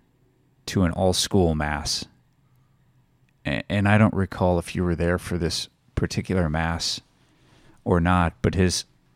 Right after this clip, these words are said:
there was a, there was a piece of his homily where he had asked the children, you know, "If being Christian was a crime, would you be found guilty?"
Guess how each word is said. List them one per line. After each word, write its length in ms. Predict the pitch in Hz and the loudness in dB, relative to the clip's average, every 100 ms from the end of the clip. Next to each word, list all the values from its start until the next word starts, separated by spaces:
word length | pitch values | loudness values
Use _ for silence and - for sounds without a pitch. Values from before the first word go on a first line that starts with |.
| _ | _
there 140 | 98 | 2
was 160 | 95 92 | 2 2
a, 120 | 92 - | -2 -2
there 140 | 98 | -2
was 160 | 98 90 | -2 -2
a 140 | 90 - _ - - _ _ _ | -4 -4 _ -16 -16 _ _ _
piece 260 | - 131 - | -4 -2 -2
of 100 | 104 | -2
his 200 | 98 - | -2 -4
homily 520 | - 104 95 87 82 | 0 2 2 0 -2
where 180 | 78 - | -4 -6
he 220 | - 113 | -2 0
had 180 | 98 92 85 | 2 0 -2
asked 520 | 95 95 - - - | -4 -4 -6 -10 -14
the 100 | - | -8
children, 640 | 98 - 107 98 87 80 82 _ _ _ - _ _ _ | -6 0 0 0 -2 -4 -6 _ _ _ -20 _ _ _
you 140 | - 92 | -2 0
know, 100 | - | 0
"If 180 | 98 - - | -4 -6 -2
being 360 | 113 135 131 | 2 2 2
Christian 760 | - - 101 98 - 98 90 87 - _ _ _ _ | 0 -4 -2 -2 -2 0 0 -4 -14 _ _ _ _
was 300 | - 95 87 | -8 -6 -6
a 60 | 90 | -8
crime, 640 | - - 82 71 65 80 - _ _ _ _ _ _ _ _ _ _ _ _ | -6 -4 -4 -6 -10 -16 -20 _ _ _ _ _ _ _ _ _ _ _ _
would 260 | - 95 82 | -2 -2 0
you 160 | 87 | -2
be 160 | 92 90 | -2 -4
found 440 | - 87 82 80 | -4 -4 -2 -4
guilty?" 480 | - - - - - | -8 -10 -10 -14 -14